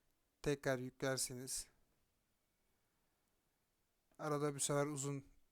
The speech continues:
e, bırakır. Bakın yandı yandı söndü, bekledi bekledi. İki saniye sonra tekrar yanıp söner. Bir iki saniye sonra bir daha. Bunun süresiyle oynayabilirsiniz.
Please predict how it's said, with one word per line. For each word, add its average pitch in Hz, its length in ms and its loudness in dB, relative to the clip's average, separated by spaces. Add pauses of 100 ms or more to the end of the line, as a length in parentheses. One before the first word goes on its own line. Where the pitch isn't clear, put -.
(120)
e, 120 320 -10 (240)
bırakır. 127 500 -8 (320)
Bakın 143 240 -8
yandı 135 340 -4
yandı 131 300 -2
söndü, 127 460 -4
bekledi 123 480 -8
bekledi. 123 320 -10
İki - 180 -4
saniye 135 300 0
sonra 131 240 -4
tekrar 123 360 -8
yanıp 123 300 -8
söner. 123 420 -10 (1120)
Bir 165 60 -6
iki 156 180 0
saniye 143 300 2
sonra 135 300 0
bir 135 120 -4
daha. 123 280 -2 (100)
Bunun 185 240 -6
süresiyle 156 480 2
oynayabilirsiniz. 139 880 0